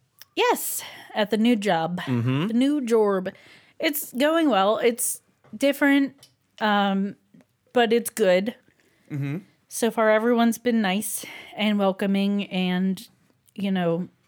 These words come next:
Speaker 1: you know, some people just aren't good at, like, training people or, like, being understanding when people are asking questions.
Speaker 2: Yeah.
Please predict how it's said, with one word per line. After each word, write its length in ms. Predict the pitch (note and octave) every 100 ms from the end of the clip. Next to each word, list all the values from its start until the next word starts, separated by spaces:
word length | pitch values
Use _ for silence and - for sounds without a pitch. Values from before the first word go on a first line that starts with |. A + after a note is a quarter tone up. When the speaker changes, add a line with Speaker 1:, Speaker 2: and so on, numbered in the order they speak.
| _ _ _ _ _ _ _ _ - - _
Speaker 1:
you 80 | -
know, 140 | E4+ G4
some 360 | - D4+ C4
people 320 | B3+ C4 B3+ A#3
just 220 | A3 G#3+ _
aren't 400 | G3 G3+ G3+ -
good 360 | F#3 F3+ F3+ F3 -
at, 200 | E3 -
like, 360 | D#3+ D#3 - - - _ _ _
training 600 | - - F#3+ G#3 G3+ G3
people 680 | F#3+ G3+ G3 G3 F#3+ F#3 F3
or, 200 | F#3+ F3+
like, 420 | F3 E3+ E3+ E3+ - _ _ _ _ _ _
being 280 | - G#3 G#3
understanding 720 | F#3+ F#3+ F3 - F3 E3+ F#3
when 140 | F3 E3+
people 320 | G3+ F#3 F3
are 100 | E3
asking 460 | E3 E3 - F3
questions. 760 | E3+ E3+ E3 - A3+ A3+ A#3+ - -
Speaker 2:
Yeah. 200 | F#2